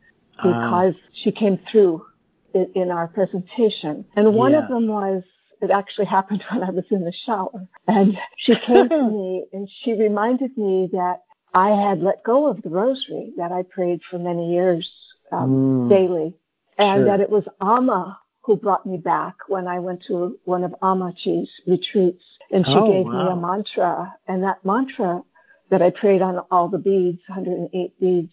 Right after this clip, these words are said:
Speaker 2: was a mantra
Speaker 1: Yeah.
Speaker 2: to, to Mother Mary. That's the one she gave me.
Speaker 1: Mm.
Speaker 2: And she asked if I would pray the rosary for the retreat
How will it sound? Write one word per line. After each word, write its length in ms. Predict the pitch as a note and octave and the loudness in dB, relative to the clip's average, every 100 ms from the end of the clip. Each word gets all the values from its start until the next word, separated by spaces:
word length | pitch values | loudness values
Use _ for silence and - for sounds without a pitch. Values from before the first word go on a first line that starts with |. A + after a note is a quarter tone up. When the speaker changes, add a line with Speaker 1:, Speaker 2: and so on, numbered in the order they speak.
| - | 0
Speaker 2:
was 180 | F#3 F#3 | 2 2
a 80 | |
mantra 360 | F3 F#3+ F3+ - | -2 -2 -2 -2
Speaker 1:
Yeah. 120 | A2+ A#2 | -2 -2
Speaker 2:
to, 240 | E3+ - - | -6 -8 -4
to 80 | F#3+ | 0
Mother 280 | F3+ F3 | 2 2
Mary. 480 | E3+ F3+ F3+ E3+ D#3+ - | 2 2 2 2 -2 -4
That's 180 | F3+ _ - | -10 _ -12
the 80 | D#3+ | -6
one 180 | E3 D#3+ | -4 -6
she 160 | - | -8
gave 240 | - E3 A#2+ | -4 -2 0
me. 260 | A#2+ A#2+ A#2 | 0 0 -2
Speaker 1:
Mm. 520 | A3 G#3+ G#2 G2+ G3 _ - | -2 -6 -8 -14 -18 _ -2
Speaker 2:
And 360 | F#3+ F#3+ F3 - | 2 2 2 0
she 260 | A#3 G#3 | 4 4
asked 320 | - F3 F#3 - | 4 -2 -4 -12
if 140 | F#3 | -6
I 80 | F3+ | -4
would 180 | F#3+ - | -4 -4
pray 220 | G3 F3+ | -4 -2
the 80 | E3+ | -2
rosary 500 | F3 F3 - F3 - | -2 -4 -4 -8 -6
for 160 | F#3+ F3+ | -6 -4
the 320 | F3 F3 F3 - | -2 -2 -4 -2
retreat 520 | G3 F3 - A3+ F3+ | -2 -2 0 0 0